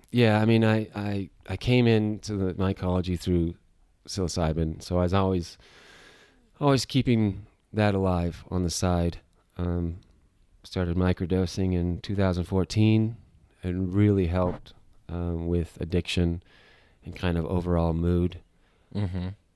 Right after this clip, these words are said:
Speaker 1: And, um, so, yeah,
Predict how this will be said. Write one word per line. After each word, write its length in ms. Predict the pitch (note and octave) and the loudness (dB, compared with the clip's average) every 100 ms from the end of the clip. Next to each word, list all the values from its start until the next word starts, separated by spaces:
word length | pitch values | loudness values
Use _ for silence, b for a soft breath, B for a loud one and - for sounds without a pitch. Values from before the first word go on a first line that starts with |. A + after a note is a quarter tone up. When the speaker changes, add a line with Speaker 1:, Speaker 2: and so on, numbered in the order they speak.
| _ _ _ _ _ _ _ _ | _ _ _ _ _ _ _ _
Speaker 1:
And, 400 | E2+ F2+ F#2 F#2 F#2 | -16 -12 -10 -8 -4
um, 560 | F#2+ F#2+ F#2+ F#2+ G2+ - _ - | 0 2 2 0 -4 -12 _ -4
so, 160 | - | 4
yeah, 300 | A2+ A2+ D#2+ | 6 6 4